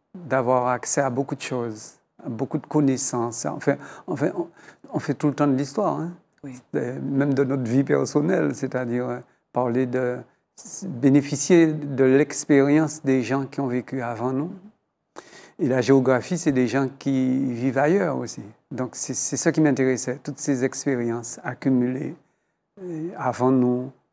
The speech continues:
Speaker 1: ou ailleurs,
Speaker 2: Mhm.
Speaker 1: et, euh, qu'on peut utiliser.
Speaker 2: Mais là,
Speaker 1: Voilà.
Speaker 2: quand on est professeur, on est dans un acte de transmission qui n'est pas banal non plus. Ça aussi, c'est important. Dans professeur d'histoire géo, il y a histoire-géographie, il y a professeur.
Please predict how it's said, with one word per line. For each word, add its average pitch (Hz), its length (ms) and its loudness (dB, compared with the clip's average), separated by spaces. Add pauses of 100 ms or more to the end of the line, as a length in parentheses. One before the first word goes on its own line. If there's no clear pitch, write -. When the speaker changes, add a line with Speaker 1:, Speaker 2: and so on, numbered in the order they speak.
(100)
Speaker 1:
ou 131 160 6
ailleurs, 120 460 0 (120)
Speaker 2:
Mhm. 160 260 -12 (120)
Speaker 1:
et, 123 220 -2
euh, 127 240 -8 (960)
qu'on 123 160 -4
peut 123 400 0
utiliser. 127 640 0 (220)
Speaker 2:
Mais 160 180 0
là, 190 220 2
Speaker 1:
Voilà. 208 180 0 (380)
Speaker 2:
quand 165 180 -6
on 170 80 -2
est 160 80 0
professeur, 156 640 0
on 151 100 -2
est 160 80 -2
dans 156 220 -2
un 156 80 -4
acte 139 220 -4
de 139 120 -4
transmission 147 720 -10 (760)
qui - 100 -12
n'est 156 100 -2
pas 135 140 4
banal 226 460 2
non 143 120 -2
plus. 139 220 -16 (460)
Ça 147 180 0
aussi, 269 180 0
c'est 208 100 0
important. 147 380 2
Dans 131 180 -4
professeur 160 460 -2
d'histoire 175 340 0
géo, 151 260 0
il 202 40 2
y 165 40 2
a 139 80 2
histoire-géographie, 139 840 -4
il 190 80 -2
y 147 80 4
a 143 80 4
professeur. 151 560 -8